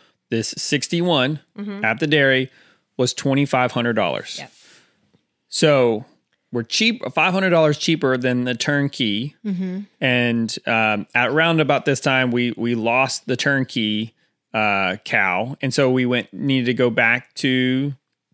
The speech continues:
Speaker 1: sixty-one
Speaker 2: Mm-hmm.
Speaker 1: to be able to make sure. And, and one of the things that we talked about, I was like, "Would you deliver?" He would deliver, uh, for, like, a hundred and fifty dollars.
Speaker 2: Thank God.
Speaker 1: Then they also had, he also had these, uh, heifer calves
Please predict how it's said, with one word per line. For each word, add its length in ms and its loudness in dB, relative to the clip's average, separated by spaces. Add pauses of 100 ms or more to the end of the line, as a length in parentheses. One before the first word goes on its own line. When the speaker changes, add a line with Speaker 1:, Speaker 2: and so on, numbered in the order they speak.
(180)
Speaker 1:
sixty-one 920 0 (180)
Speaker 2:
Mm-hmm. 200 -10
Speaker 1:
to 100 -6
be 120 4
able 160 2
to 60 0
make 200 2
sure. 380 0
And, 200 0
and 160 2
one 140 4
of 80 2
the 80 0
things 200 0
that 60 0
we 60 0
talked 260 0
about, 240 0
I 60 0
was 80 0
like, 160 -2
"Would 300 0
you 120 2
deliver?" 480 0 (300)
He 160 2
would 260 4
deliver, 560 0
uh, 140 0
for, 160 0
like, 140 0
a 40 -4
hundred 280 0
and 100 -2
fifty 240 -2
dollars. 300 0
Speaker 2:
Thank 100 -4
God. 380 -6 (340)
Speaker 1:
Then 380 2
they 140 4
also 360 2
had, 280 0
he 140 0
also 280 2
had 240 0
these, 460 -4 (120)
uh, 420 -2
heifer 320 0
calves 540 0